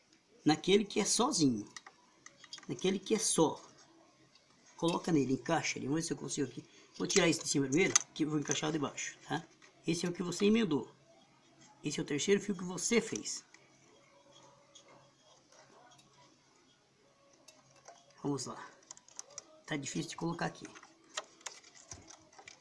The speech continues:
Não tá, não tá querendo entrar? Então tudo bem. Vamos usar a mão esquerda aqui, que ela tá com mais habilidade no momento. Encaixado, certo?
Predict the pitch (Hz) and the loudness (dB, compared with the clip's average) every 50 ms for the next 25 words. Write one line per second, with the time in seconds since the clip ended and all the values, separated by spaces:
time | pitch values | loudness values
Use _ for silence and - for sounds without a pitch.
0 | - - - _ - - - - - - - - - _ _ - - - - - | -20 -20 -20 _ -18 -18 -18 -20 -20 -20 -20 -20 -20 _ _ -20 -20 -20 -20 -20
1 | - _ _ _ _ _ _ - - - - _ _ _ _ _ _ _ - - | -20 _ _ _ _ _ _ -20 -20 -20 -20 _ _ _ _ _ _ _ -20 -20
2 | - _ - - 143 135 - - - 156 135 131 147 139 - 147 135 135 131 - | -20 _ -12 -10 -8 -8 -8 -6 -4 -4 -2 -2 -4 -4 -2 -2 -2 -2 -2 -2
3 | 165 185 180 175 - - _ _ _ _ - - _ - - - _ - - - | -2 -2 -2 -4 -6 -14 _ _ _ _ -20 -20 _ -20 -20 -20 _ -16 -10 -10
4 | 170 147 175 170 156 131 107 98 - - - - - - - - - - - - | -8 -6 -6 -4 -4 -4 -6 -6 -8 -14 -20 -20 -20 -20 -20 -20 -20 -20 -20 -20
5 | - - - - - - - - - - 151 151 143 131 151 151 151 147 147 143 | -20 -16 -16 -14 -14 -16 -18 -12 -8 -8 -6 -4 0 4 6 6 8 6 6 4
6 | 123 - - - 151 151 143 - - 143 135 151 147 135 135 - 160 - 160 156 | 2 2 2 4 4 4 4 4 0 -2 2 4 4 4 4 2 2 4 4 6
7 | 156 151 135 143 143 156 160 165 151 120 117 - - 139 147 147 147 143 131 117 | 6 4 4 2 0 2 2 2 4 4 2 2 2 2 2 4 4 2 2 0
8 | - - - - - - _ _ _ _ _ _ _ _ _ _ - - _ - | -2 -6 -12 -14 -14 -16 _ _ _ _ _ _ _ _ _ _ -20 -20 _ -20
9 | - _ - - _ _ _ - - _ - - - - - - _ - - - | -20 _ -20 -20 _ _ _ -20 -20 _ -20 -20 -20 -20 -20 -20 _ -20 -20 -6
10 | _ - 147 127 - 185 151 - - 165 127 - - - _ - - - - _ | _ 0 4 6 8 8 10 10 10 10 10 8 4 -4 _ -20 -20 -20 -20 _
11 | _ _ _ _ _ - - 170 185 185 160 - - | _ _ _ _ _ 6 10 12 12 12 10 6 -2